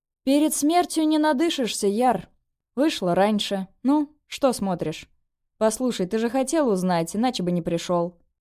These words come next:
Не стал бы вообще заводиться. Так какая разница?" Петр прав. Я хотел узнать. И что теперь мне делать с этим знанием? А может и правда просто отдать близнецов Миле,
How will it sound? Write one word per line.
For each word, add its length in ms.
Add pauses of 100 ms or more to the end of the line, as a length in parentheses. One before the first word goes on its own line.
(160)
Не 140
стал 280
бы 100
вообще 320
заводиться. 840
Так 180
какая 400
разница?" 640 (1200)
Петр 300
прав. 460 (340)
Я 160
хотел 440
узнать. 540 (340)
И 100
что 240
теперь 260
мне 160
делать 360
с 60
этим 240
знанием? 640 (320)
А 120
может 300
и 20
правда 420
просто 400
отдать 340
близнецов 600
Миле, 480